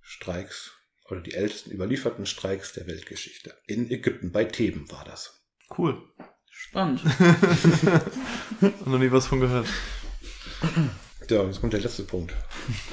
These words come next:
Speaker 1: <laughs> Zum letzten Punkt, der ist, jetzt müssen wir echt rechnen, nicht? Also von elfhundertsechsundfünfzig Ägypten, die Streiks,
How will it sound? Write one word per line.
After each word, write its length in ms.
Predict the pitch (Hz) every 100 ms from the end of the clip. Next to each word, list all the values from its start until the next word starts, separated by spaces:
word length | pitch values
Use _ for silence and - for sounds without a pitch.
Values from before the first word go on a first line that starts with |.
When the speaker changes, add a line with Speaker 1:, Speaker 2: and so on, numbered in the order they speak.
| 131 143 131 139 -
Speaker 1:
<laughs> 920 | 160 - - - - - - - _
Zum 160 | - 151
letzten 280 | 170 - 175
Punkt, 240 | 175 165
der 200 | 139 -
ist, 500 | 135 - - - _
jetzt 180 | 107 -
müssen 140 | 104 101
wir 80 |
echt 140 | - -
rechnen, 280 | 139 104 87
nicht? 260 | 127 -
Also 140 | 101 101
von 280 | - 110
elfhundertsechsundfünfzig 1200 | 95 117 - 127 - 135 170 160 180 175 - - -
Ägypten, 340 | - - 170
die 120 | 127
Streiks, 580 | - 101 107 139 -